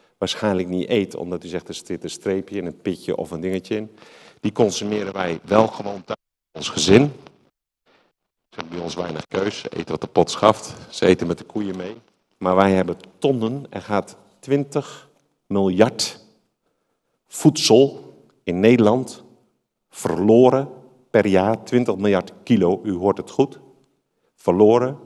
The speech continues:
omdat wij een beetje te oververwend zijn. Inclusief mijzelf. Ik wil niemand kwetsen.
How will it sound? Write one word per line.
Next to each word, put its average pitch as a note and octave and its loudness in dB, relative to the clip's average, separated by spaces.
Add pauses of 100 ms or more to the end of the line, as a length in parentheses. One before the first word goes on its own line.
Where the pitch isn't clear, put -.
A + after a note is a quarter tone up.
(800)
omdat F#2+ 0
wij G#2+ 6
een F#2+ 2
beetje F#2+ 0
te - -6
oververwend F2 4 (460)
zijn. D2 -4 (1200)
Inclusief F2 -6
mijzelf. D#2+ -2
Ik - -18
wil E2 -4
niemand E2 -8
kwetsen. - -8